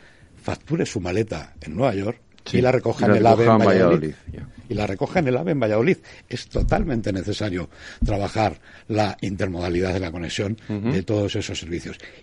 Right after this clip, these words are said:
Speaker 1: Y es que tenemos todo ya desarrollado para hacerlo. Hace falta, bueno, continuar trabajando, pero
Speaker 2: Ujú.
Speaker 1: tenemos esas líneas de ave, tenemos esas instalaciones magníficas aeroportuarias, pero el ave tiene que llegar al aeropuerto. Es decir, no podemos hacer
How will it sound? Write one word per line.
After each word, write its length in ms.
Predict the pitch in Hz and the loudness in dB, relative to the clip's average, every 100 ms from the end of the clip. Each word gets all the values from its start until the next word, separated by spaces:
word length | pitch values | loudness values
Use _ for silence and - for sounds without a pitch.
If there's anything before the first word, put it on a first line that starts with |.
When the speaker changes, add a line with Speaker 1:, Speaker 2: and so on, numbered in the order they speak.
| - | -6
Speaker 1:
Y 160 | 92 | -2
es 100 | 117 | -2
que 120 | - 147 | -2 -4
tenemos 520 | 104 123 139 92 - | -2 -2 -2 -6 -6
todo 240 | 101 90 | -6 -4
ya 300 | 87 90 78 - - - - | -4 -6 -8 -16 -20 -18 -4
desarrollado 640 | 104 110 101 98 95 90 | -2 0 0 0 -2 -4
para 140 | 85 | -8
hacerlo. 440 | - 165 101 69 - | -2 -2 -2 -8 -12
Hace 200 | - - | -10 -8
falta, 420 | - 92 123 139 - | -8 -2 2 0 -2
bueno, 260 | - 98 - - | -10 -10 -12 -14
continuar 340 | 82 78 78 | -12 -10 -8
trabajando, 440 | - 87 123 123 | -8 -4 -2 -2
pero 180 | 80 80 - | -4 -8 -6
Speaker 2:
Ujú. 240 | 98 101 | -8 -4
Speaker 1:
tenemos 320 | 135 151 82 82 | -4 -6 -8 -8
esas 180 | 85 | -8
líneas 340 | 78 90 120 127 | -8 -2 0 4
de 120 | 127 | 6
ave, 220 | 123 123 | 6 4
tenemos 320 | 120 82 80 78 | 2 -6 -8 -10
esas 260 | 80 98 | -8 -8
instalaciones 560 | 85 90 90 104 92 80 | -6 -6 -8 -8 -8 -8
magníficas 680 | 92 90 92 92 92 92 - - - | -6 -2 -4 -4 -6 -8 -12 -20 -10
aeroportuarias, 580 | 104 101 101 95 107 143 | -6 -4 -2 0 4 4
pero 140 | - 85 | 2 -4
el 60 | |
ave 160 | 87 92 | -2 -2
tiene 200 | - 131 | 0 0
que 80 | 90 | 0
llegar 180 | 80 78 | -4 -6
al 80 | |
aeropuerto. 460 | 73 131 - - 139 - - | -8 -10 -10 -10 -12 -14 -20
Es 120 | - | -14
decir, 120 | 95 | -12
no 120 | 85 85 | -10 -10
podemos 260 | 87 85 | -10 -8
hacer 300 | 90 104 104 | -8 -6 -6